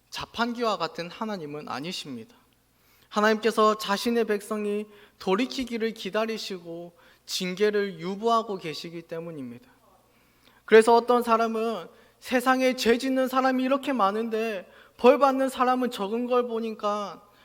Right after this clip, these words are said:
신은 없다, 하나님은 죽었다." 이렇게 말하기도 합니다. 그러나 성경은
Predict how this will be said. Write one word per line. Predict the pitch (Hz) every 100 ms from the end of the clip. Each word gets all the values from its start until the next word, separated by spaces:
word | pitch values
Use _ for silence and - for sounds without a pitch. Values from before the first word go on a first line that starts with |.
| _ _ _ -
신은 | - 285 269 214
없다, | 185 - 240 226 208
하나님은 | 196 302 311 302 285 269
죽었다." | - 277 277 269 190 175
이렇게 | 185 208 - 196
말하기도 | 156 151 180 185 151
합니다. | 170 165 151 - - _ _ _ _ _ -
그러나 | 165 160 139 143 151
성경은 | - - 175 185 190 147 151 123